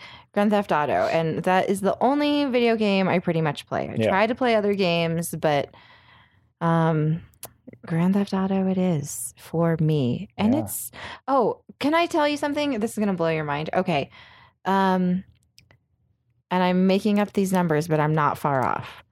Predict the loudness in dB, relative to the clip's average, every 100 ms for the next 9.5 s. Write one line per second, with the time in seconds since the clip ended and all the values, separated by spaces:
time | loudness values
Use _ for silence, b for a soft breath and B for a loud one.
0 | -4 0 4 2 2 -2 0 -2 0 0
1 | 2 2 2 0 -2 -2 0 0 0 0
2 | -2 -2 -4 -6 _ _ -2 0 0 0
3 | 0 0 -2 -2 -4 -4 0 2 2 0
4 | -2 -2 -4 -2 0 0 0 B B -12
5 | -2 0 2 2 2 2 2 0 -2 -8
6 | _ _ _ -12 -10 -4 -2 -2 0 -2
7 | 0 -2 -4 -10 -4 0 0 0 0 -2
8 | -2 -4 -10 -4 -4 -2 2 4 4 4
9 | 0 -2 -8 -12